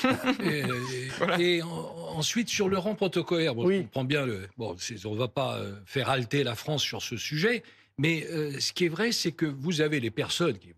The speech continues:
Speaker 2: naturellement, ils sont sensibles. Vous savez combien la gloriole peut parfois mobiliser les êtres. Mais, euh,
Speaker 1: <laughs>
Speaker 2: et, il y a, euh, aussi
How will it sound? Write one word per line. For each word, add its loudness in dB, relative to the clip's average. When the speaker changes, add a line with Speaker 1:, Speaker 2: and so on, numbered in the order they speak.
Speaker 2:
naturellement, -2
ils -4
sont -6
sensibles. -2
Vous -18
savez -2
combien 0
la -4
gloriole 0
peut -14
parfois -4
mobiliser 0
les 2
êtres. 0
Mais, 4
euh, 2
Speaker 1:
<laughs> -4
Speaker 2:
et, 2
il 2
y 4
a, -4
euh, -10
aussi 2